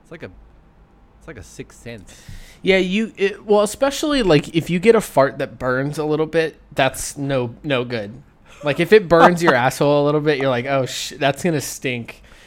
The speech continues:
Speaker 2: really bad." And then the,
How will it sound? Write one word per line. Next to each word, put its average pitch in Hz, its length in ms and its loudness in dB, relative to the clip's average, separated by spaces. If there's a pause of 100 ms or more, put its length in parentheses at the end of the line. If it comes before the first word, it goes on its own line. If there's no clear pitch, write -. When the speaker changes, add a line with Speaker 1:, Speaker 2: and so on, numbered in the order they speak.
(380)
Speaker 2:
really 143 300 2
bad." 131 280 2
And 147 160 -4
then 165 260 -2 (1040)
the, 170 380 -4